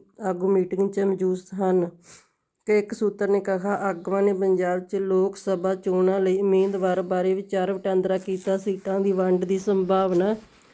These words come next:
ਵਰਗੇ ਕਈ ਹੋਰ ਮੁੱਦਿਆਂ 'ਤੇ ਵੀ ਚਰਚਾ ਹੋਈ,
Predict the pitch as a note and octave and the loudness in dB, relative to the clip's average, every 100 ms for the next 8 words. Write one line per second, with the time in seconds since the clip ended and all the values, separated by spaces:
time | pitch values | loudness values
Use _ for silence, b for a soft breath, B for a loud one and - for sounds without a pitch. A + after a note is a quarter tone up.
0 | B B G#3+ G#3 F#3+ G3+ G#3 G#3 G3 A3+ | B B 0 2 2 2 0 2 2 2
1 | A3 G3 G3 G3 F3+ D#3+ F#3 F#3 G3 G3 | 2 2 2 0 -2 0 2 2 0 0
2 | F#3 F#3 F#3+ G3 G3 G3+ G3 - G#3+ G3 | 2 2 0 -4 -2 -4 -4 -8 -2 0
3 | G#3 F#3+ | 2 2